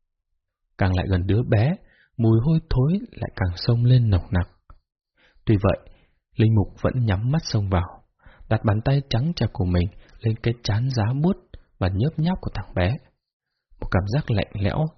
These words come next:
dần dần ập vào ông. Tuy vậy, ông vẫn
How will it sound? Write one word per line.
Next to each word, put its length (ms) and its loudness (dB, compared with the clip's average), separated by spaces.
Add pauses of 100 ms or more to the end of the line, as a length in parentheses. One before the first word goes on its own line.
(120)
dần 360 0
dần 160 -2 (160)
ập 140 -2
vào 140 -2
ông. 200 -2 (880)
Tuy 140 4
vậy, 200 2 (400)
ông 440 2 (160)
vẫn 160 -4